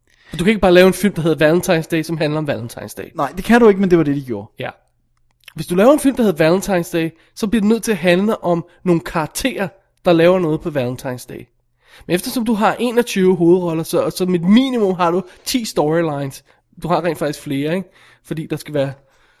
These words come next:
Speaker 2: Kryds og tværs
Speaker 1: Ja.
Speaker 2: og det der.
Speaker 1: Øh, så er der så lidt til hver historie, li-, øh, hver storyline, så historierne kan ikke blive andet end lidt forklaring, og så en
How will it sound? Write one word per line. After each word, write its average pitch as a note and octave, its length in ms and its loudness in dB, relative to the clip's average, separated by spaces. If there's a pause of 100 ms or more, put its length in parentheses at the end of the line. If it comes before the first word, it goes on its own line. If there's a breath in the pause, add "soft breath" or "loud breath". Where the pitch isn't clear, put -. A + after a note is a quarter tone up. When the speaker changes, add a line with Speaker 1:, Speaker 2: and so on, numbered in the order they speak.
Speaker 2:
Kryds D#3 260 -2
og D3 80 -6
tværs C#3 400 0
Speaker 1:
Ja. C#3 40 -8
Speaker 2:
og B2+ 60 -8
det C3+ 100 -6
der. A#2+ 200 -10
Speaker 1:
Øh, E3 400 2 (600)
så - 280 -2
er G#3 40 0
der G#3+ 80 0
så G#3+ 160 -2
lidt G3 500 -2 (340)
til - 180 -4
hver G3 220 2
historie, F#3 680 -4 (480)
li-, D#3+ 460 -2
øh, C3+ 140 -4
hver G3+ 120 0
storyline, F3+ 720 0 (380 soft breath)
så - 320 0 (160)
historierne G#3 520 -2
kan - 180 -4
ikke - 240 -6
blive G3 260 -2
andet F#3+ 280 2 (100)
end F3 180 0 (720)
lidt F3+ 220 0
forklaring, A3 560 0
og G3 80 -4
så G3 200 -2
en F#3+ 180 -4